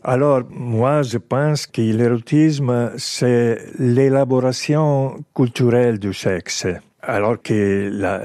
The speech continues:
pornographie, pour exemple, c'est exposition du sexe. Mais la différence, s'il y a une différence entre la pornographie et l'érotisme, c'est que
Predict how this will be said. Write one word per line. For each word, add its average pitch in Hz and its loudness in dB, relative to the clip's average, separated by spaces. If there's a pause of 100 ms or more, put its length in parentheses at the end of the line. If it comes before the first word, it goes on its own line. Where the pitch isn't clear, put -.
pornographie, 87 -2
pour 117 -6
exemple, 139 -2
c'est 107 -2
exposition 101 -2 (260)
du 101 -6
sexe. - -6 (160)
Mais 135 2
la 123 0
différence, 139 0 (100)
s'il 107 -2
y 110 2
a 143 0
une 123 -2
différence 110 -2 (260)
entre 117 -4
la 104 -2
pornographie 104 -2
et 117 2
l'érotisme, 110 0
c'est - -2
que 143 2